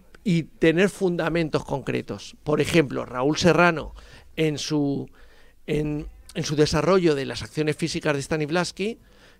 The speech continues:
tiene un pensamiento único y propio que es súper interesante y que es lo que le hace uno de los maestros más importantes del mundo. Y,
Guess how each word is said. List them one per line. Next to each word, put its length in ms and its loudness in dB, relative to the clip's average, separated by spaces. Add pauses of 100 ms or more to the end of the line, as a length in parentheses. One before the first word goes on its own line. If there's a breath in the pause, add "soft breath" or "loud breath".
(140)
tiene 260 6
un 80 -2
pensamiento 560 -2
único 340 0
y 40 0
propio 320 0
que 100 -6
es 40 -6
súper 380 0
interesante 640 -4
y 80 -6
que 120 -4
es 60 -2
lo 140 0
que 120 -4
le 140 0
hace 200 -4
uno 160 -4
de 80 -2
los 280 -6
maestros 480 -6
más 220 -6
importantes 500 -4
del 140 -4
mundo. 400 -4 (680 loud breath)
Y, 760 6